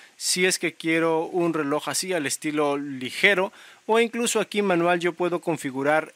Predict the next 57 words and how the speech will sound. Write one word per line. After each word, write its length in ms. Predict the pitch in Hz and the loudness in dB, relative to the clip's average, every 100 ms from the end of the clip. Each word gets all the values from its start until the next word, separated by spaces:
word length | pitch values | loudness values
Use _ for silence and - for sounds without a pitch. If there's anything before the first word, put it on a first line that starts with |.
| - | -2
el 340 | 180 175 170 | 2 2 -2
color, 480 | - 135 127 147 175 | -4 -2 0 0 0
ahí 160 | 160 139 | -2 -2
ustedes 360 | - 143 139 | -4 -6 -8
pueden 360 | - 147 135 135 | -4 -2 -2 0
ver, 160 | 156 | 0
y 60 | 185 | 0
lo 100 | 175 | -2
puedo 280 | 202 208 202 - | 0 0 0 0
personalizar 840 | 196 170 180 165 147 139 170 165 | 2 4 4 4 2 2 4 2
a 140 | - 165 | 2 0
mi 140 | 151 | 2
antojo. 500 | 131 120 147 135 123 - - - - | 0 -2 -2 -2 -6 -16 -20 -16 2
Además 420 | 175 196 233 240 | 4 4 4 2
también 440 | 226 202 202 214 - | 2 2 2 2 0
aquí 240 | 156 165 | -4 -4
le 100 | 151 | -2
he 40 | 147 | -2
dado 200 | 143 143 | -2 -2
en 60 | |
el 80 | 139 | -4
color 280 | - 127 143 | -4 -4 -2
oscuro, 380 | 151 - 202 185 | -4 -2 0 2
lo 80 | 190 | 2
voy 120 | 240 | 2
a 40 | |
dejar 200 | 240 240 | 2 0
aquí 160 | 202 214 | 0 0
en 100 | 196 | 0
ligero, 320 | 151 165 160 - - - - - - | 2 2 0 -6 -18 -18 -20 -20 -4
e 80 | - | 2
incluso 380 | 214 214 233 220 | 2 2 0 0
yo 120 | 208 | -2
puedo 280 | 185 208 202 | 0 0 0
ponerle 680 | 180 160 160 170 175 180 175 | 0 2 2 2 0 -2 -2
aquí 300 | 156 - 185 | -6 -4 0
en 80 | 170 | 0
la 100 | 151 | 0
parte 300 | 165 156 165 | -2 -2 -2
inferior 420 | 156 147 143 147 | -2 -2 -2 0
el 140 | 156 | 0
nombre 400 | 165 180 185 180 | 0 0 0 0
o 140 | 139 127 | 0 0
no. 160 | 120 | -2
Como 200 | - 120 | -6 -10
ustedes 280 | 123 165 156 | -6 -4 -4
pueden 280 | 180 170 165 | -2 -2 0
ver, 200 | 185 185 | 0 2
ahí 200 | 160 156 | 0 0
ya 200 | 160 160 | 0 0
aparece 420 | 151 143 147 185 | 0 0 0 0
reloj 420 | 185 202 214 208 | -2 0 0 0
y 160 | - 214 | -4 -6
si 180 | - 208 | -4 0
yo 160 | 226 | 2
lo 180 | 233 226 | 2 0
quito, 400 | 214 202 214 208 | -2 -2 0 -2